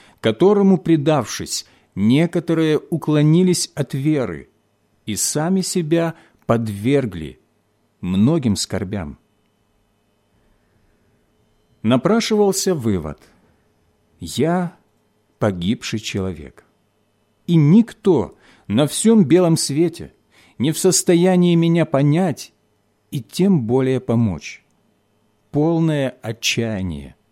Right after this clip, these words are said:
Мысли о самоубийстве. Вот он, финал жизни авантюриста, мошенника,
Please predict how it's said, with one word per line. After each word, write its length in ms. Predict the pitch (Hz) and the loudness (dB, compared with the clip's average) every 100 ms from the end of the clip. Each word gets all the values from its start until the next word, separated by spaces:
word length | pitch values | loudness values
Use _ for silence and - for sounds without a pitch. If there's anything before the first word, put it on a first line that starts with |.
| _ _ _ _ _ _ _ _ _ _ _ _ _ _ _ _ _ _ _ | _ _ _ _ _ _ _ _ _ _ _ _ _ _ _ _ _ _ _
Мысли 460 | 120 185 202 196 190 | 0 2 2 4 2
о 160 | 165 | 2
самоубийстве. 1120 | - 160 160 160 123 110 95 - 92 82 85 - _ _ _ _ _ _ _ _ - | 0 2 4 2 0 -2 -4 -10 -10 -10 -10 -16 _ _ _ _ _ _ _ _ -20
Вот 480 | 80 107 214 214 98 | -8 -2 0 -2 -6
он, 240 | 73 64 _ _ _ _ _ | -8 -12 _ _ _ _ _
финал 560 | - 113 135 208 214 | -2 2 2 4 2
жизни 600 | 117 110 170 151 156 147 - | 0 0 0 0 -2 -2 -6
авантюриста, 880 | 120 123 117 123 156 165 - 80 73 _ _ _ | -4 -2 0 0 0 -2 -6 -14 -18 _ _ _
мошенника, 880 | 82 - - 165 190 160 127 104 | -10 -6 -4 2 2 2 0 -6